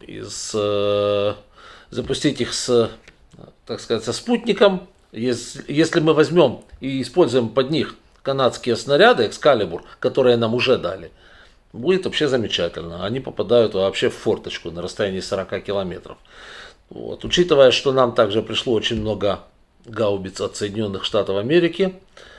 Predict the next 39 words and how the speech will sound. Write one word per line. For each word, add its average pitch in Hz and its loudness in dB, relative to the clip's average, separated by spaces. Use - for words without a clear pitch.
э, 101 -6
два 120 4
десятка 127 2
гаубиц 113 2
также 98 -2
придет, 101 -4
и, 113 -6
может, 78 -12
уже 95 -6
пришло, 104 -4
я 92 -4
не 92 -6
знаю, 90 -6
от 139 0
Великобритании, 104 -2
может, 101 -6
уже 117 0
экипажи 107 -4
учатся, 101 -8
я 151 4
не 135 0
знаю. 90 -6
То 80 -14
есть - -16
тут - -12
такое 120 2
дело, 92 -2
я 95 -4
знаю, 131 0
что - -8
Велико-, 95 -8
Великобритания 113 0
опять-таки 110 0
передала 117 0
этого 151 4
же 107 0
калибра 98 -2
гаубицы, 98 -2
то 151 6